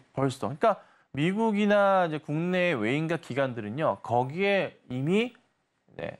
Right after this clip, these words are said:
초점 맞추고 대응을 하고 있다는 겁니다. 그래서 시장에서의 에코프로 흐름들, 이 차 전지주들, 특히나 대형 빼고 이 코스닥의 에코프로, 에코프로 비엠은요,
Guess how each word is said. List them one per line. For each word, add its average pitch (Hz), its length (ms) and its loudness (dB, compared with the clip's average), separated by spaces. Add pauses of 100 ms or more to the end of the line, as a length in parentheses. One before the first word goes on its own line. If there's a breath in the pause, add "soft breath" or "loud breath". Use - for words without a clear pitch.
(260)
초점 196 380 0
맞추고 190 540 -2
대응을 104 280 0
하고 127 160 -2
있다는 98 540 -4
겁니다. - 360 -18 (1000)
그래서 202 720 4
시장에서의 151 880 0
에코프로 135 500 -4
흐름들, 120 540 -2 (500)
이 131 80 -8
차 165 140 -2
전지주들, 127 600 -2 (360)
특히나 175 600 2
대형 135 380 -2
빼고 196 420 0
이 131 40 -8
코스닥의 180 500 -2
에코프로, 135 340 -4
에코프로 123 300 -6
비엠은요, 101 640 -2